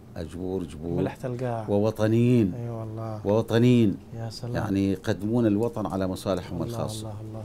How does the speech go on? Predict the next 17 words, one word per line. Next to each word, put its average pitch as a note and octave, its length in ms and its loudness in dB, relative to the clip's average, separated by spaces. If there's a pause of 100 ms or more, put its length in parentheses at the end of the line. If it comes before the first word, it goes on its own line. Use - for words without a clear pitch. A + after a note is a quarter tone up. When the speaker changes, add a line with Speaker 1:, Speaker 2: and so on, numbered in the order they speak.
Speaker 2:
جميل. B2 160 -4
Speaker 1:
وبيهم F#2+ 360 0
الشيم F#2+ 360 -4
وبيهم A#2+ 120 -2
Speaker 2:
علاقة F3+ 220 4
Speaker 1:
البلد. D3 160 -2
Speaker 2:
الجبور D#3 300 0
مع C#3+ 160 0
العشائر C#3 500 -2
بشكل C#3 340 -6
عام C#3+ 220 2
Speaker 1:
عل-، A2 100 4
Speaker 2:
يعني C#3+ 280 0
Speaker 1:
علاقة A#2+ 520 2
Speaker 2:
طيبة؟ A2+ 240 0
Speaker 1:
قوية A2 400 2
جدًا. F2+ 480 -2